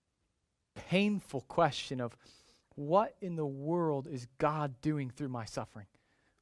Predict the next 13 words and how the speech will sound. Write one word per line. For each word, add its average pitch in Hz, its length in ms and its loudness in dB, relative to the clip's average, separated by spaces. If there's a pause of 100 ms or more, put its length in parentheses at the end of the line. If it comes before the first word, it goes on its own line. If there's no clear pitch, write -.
(120)
What 214 240 2
could 208 120 2
he 190 100 4
possibly 151 760 2
be 120 120 -6
doing?" 113 260 -6 (3000)
And 131 120 -2
in 123 80 -2
my 147 200 8
defense, 120 460 -6
and 113 200 -8
your 110 160 -6
other 120 240 -4